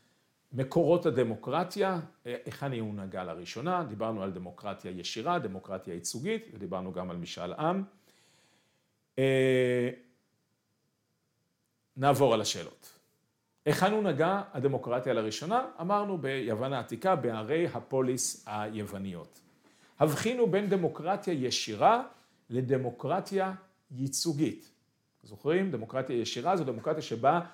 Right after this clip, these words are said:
כולם משתתפים, שבה לכולם, לכולם יש זכות הצבעה.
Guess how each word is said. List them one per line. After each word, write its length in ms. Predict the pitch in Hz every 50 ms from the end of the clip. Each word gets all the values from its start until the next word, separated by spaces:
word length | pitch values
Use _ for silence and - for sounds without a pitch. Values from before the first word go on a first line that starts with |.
| - _ _ _ _
כולם 580 | - - 214 202 196 180 175 160 160 151 143 131
משתתפים, 580 | 123 - - - 98 - - - - 87 78 69 67 - _ _ _
שבה 440 | - - - 135 123 117 185 196 202
לכולם, 680 | 202 196 185 - - 180 165 165 165 170 180 196 196 190 - - - - - _ _ -
לכולם 520 | 135 127 131 - 151 147 160 185 190 175
יש 200 | 156 151 127 110
זכות 340 | 104 101 - - 143 139 135
הצבעה. 500 | 117 - - 113 117 139 175 214 262